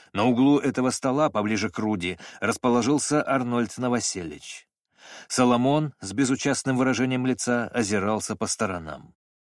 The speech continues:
На лице обвинителя Арта Прайера играла приветливая улыбка. Кейн постарался разузнать про него всё, что только возможно. Он оказался выше ростом, чем ожидал Кейн,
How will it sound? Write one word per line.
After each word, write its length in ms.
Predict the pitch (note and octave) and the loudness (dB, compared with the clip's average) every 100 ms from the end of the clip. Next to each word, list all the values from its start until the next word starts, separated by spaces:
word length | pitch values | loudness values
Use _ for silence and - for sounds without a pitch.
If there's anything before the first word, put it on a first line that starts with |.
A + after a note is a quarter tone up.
| _ _ _ _ _ | _ _ _ _ _
На 140 | F2 G2+ | -2 2
лице 400 | C3 - G3 G3 | 4 4 2 4
обвинителя 840 | F3 C#3+ D#3 F3 F#3 E3+ D#3+ D#3+ - | 2 0 2 2 2 4 4 2 2
Арта 400 | D3+ C#3 - C3+ | 0 0 0 0
Прайера 680 | D3 E3 C3+ F#2 F2 D#2 - _ _ - | 2 2 2 0 -6 -8 -12 _ _ -4
играла 460 | A2 C#3 F3 F3 A#2 | 0 4 4 2 2
приветливая 640 | C#3+ C3+ A#2+ A#2+ A#2 G#2 | 2 2 2 0 0 -2
улыбка. 720 | A2 F2 D#2+ - - - - _ _ - - - | -6 -6 -8 -12 -14 -14 -16 _ _ -20 -20 -12
Кейн 340 | - A#2+ A#2 G#2 | 0 2 2 0
постарался 560 | A2+ B2 A#2 A2 G#2+ | -2 2 2 2 0
разузнать 420 | A2+ A2+ G#2+ A#2 - | 0 0 0 0 0
про 140 | A2+ | 0
него 260 | A2+ A2 G#2 | 0 0 0
всё, 380 | - - G#2+ | -2 0 2
что 220 | F2+ - F2 | 0 -6 -4
только 280 | G2 - | -4 -4
возможно. 640 | F2+ E2+ E2+ D2+ - D#2 - _ _ - - - | -6 -6 -6 -10 -12 -18 -20 _ _ -18 -14 -4
Он 180 | A2+ D3+ | 2 4
оказался 560 | D3+ D#3 D#3+ D3+ F3 D#3+ | 4 2 2 2 2 4
выше 480 | D#3+ C#3 - D#3 | 6 4 2 2
ростом, 540 | C#3 C3+ A2+ - C3 A#2 | 2 2 0 -4 -6 -2
чем 240 | B2+ A#2+ | -2 0
ожидал 340 | A2+ A#2+ A#2+ G#2 | 0 2 2 0
Кейн, 440 | A#2 A#2 A2 | -2 -2 -2